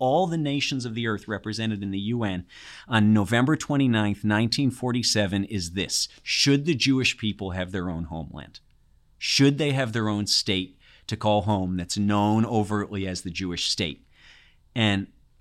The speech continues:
I'd say miraculously, I mean, we, we don't know why. Was it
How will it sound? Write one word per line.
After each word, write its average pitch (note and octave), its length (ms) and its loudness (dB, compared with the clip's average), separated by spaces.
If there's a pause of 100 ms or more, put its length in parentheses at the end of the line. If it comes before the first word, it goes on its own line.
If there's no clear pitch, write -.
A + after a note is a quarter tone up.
(160)
I'd A2 240 2
say F#2+ 360 -2
miraculously, C#3+ 1200 0
I G#2 80 0
mean, G2+ 680 -4
we, A2+ 200 0
we A#2 160 0
don't D3+ 240 0
know B2+ 180 2
why. D#2+ 300 -2
Was G2 200 -4
it - 120 -6